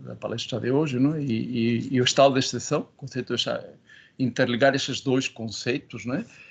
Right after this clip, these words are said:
E, é, ele, no caso, é da área do direito, ele pesquisa, o,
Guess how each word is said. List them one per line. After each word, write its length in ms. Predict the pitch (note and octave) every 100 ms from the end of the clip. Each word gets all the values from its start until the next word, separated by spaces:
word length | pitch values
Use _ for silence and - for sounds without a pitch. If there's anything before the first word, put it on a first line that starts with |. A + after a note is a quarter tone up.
| - - - _
E, 400 | E3+ E3 G#3 G3 C#3+
é, 680 | C#3+ C3+ C3 C3 B2+ B2 - -
ele, 640 | D3+ D#3+ F3 E3+ E3 D#3+
no 140 | D3+ C#3+
caso, 1400 | D3 D3 D3 C3+ E3+ E3+ D3+ C#3 B2+ B2 A#2+ A#2 A2+ - - -
é 180 | C#3+ C#3
da 100 | B2
área 180 | B2+ B2+
do 120 | B2+
direito, 420 | B2 C3+ D#3+ -
ele 340 | C3+ B2 B2 B2 _ _ - C3 C3+
pesquisa, 640 | C#3 - E3+ F#3 C#3+ B2+
o, 580 | A#2 A2+ A#2+ B2 B2 A#2